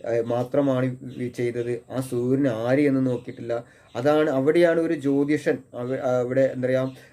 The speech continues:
അവിടെ നമ്മുടെ ജ്യോതിഷ ശാസ്ത്രത്തിൻ്റെ അറിവില്ലായ്മ എന്ന് വരുന്നത്. അത് വലിയ, വളരെ ദയനീയമായിട്ട്, അതായത് ഇത്രയും ഒരു കൃത്യമായ ജാതക വിചിന്താനം ചെയ്യാതെ എങ്ങനെ ഇവർ കൂട്ടി യോജിപ്പിച്ചു എന്നുള്ളത് ഒരു,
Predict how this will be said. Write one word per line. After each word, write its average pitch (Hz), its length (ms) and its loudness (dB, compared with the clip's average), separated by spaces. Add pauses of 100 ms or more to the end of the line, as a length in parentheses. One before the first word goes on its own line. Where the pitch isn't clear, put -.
അവിടെ 131 160 0
നമ്മുടെ 139 460 2
ജ്യോതിഷ 131 460 -2
ശാസ്ത്രത്തിൻ്റെ 143 640 -4
അറിവില്ലായ്മ 143 920 2 (160)
എന്ന് 131 200 -2
വരുന്നത്. 117 360 -4 (400)
അത് 123 160 -4 (220)
വലിയ, 120 460 2
വളരെ 139 460 2 (140)
ദയനീയമായിട്ട്, 139 720 0
അതായത് 127 240 -2 (380)
ഇത്രയും 180 540 2 (180)
ഒരു 170 160 4 (120)
കൃത്യമായ 160 480 -2 (280)
ജാതക 135 320 2
വിചിന്താനം 147 520 0 (100)
ചെയ്യാതെ 135 440 2 (140)
എങ്ങനെ 143 320 0
ഇവർ 147 140 0
കൂട്ടി 135 360 -4 (100)
യോജിപ്പിച്ചു 139 580 -4 (120)
എന്നുള്ളത് 139 400 0
ഒരു, 139 100 2